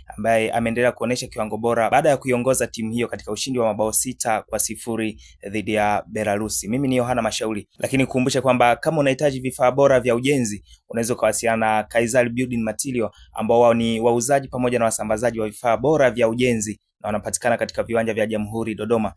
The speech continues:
Unaweza kuwasiliana nao kwa namba sifuri saba sitini na tisa sabini na saba kumi na moja sitini na tano ama sifuri saba sitini na mbili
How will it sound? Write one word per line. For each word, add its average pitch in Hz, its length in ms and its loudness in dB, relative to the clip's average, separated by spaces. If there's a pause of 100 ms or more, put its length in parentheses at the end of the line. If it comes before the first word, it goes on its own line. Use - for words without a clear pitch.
(240)
Unaweza 117 220 -4
kuwasiliana 110 380 0
nao 117 60 4
kwa 113 140 -2
namba 113 220 0
sifuri 117 340 -6
saba 151 400 2 (320)
sitini 120 300 0
na 104 120 -2
tisa 165 440 2 (380)
sabini 117 280 0
na 107 140 0
saba 151 420 2 (240)
kumi 120 240 0
na 104 120 0
moja 156 400 0 (100)
sitini - 340 -2
na 98 100 -2
tano 107 380 2 (240)
ama 117 200 2
sifuri - 340 -4
saba 131 420 4 (220)
sitini - 280 -2
na 107 100 0
mbili 143 420 -2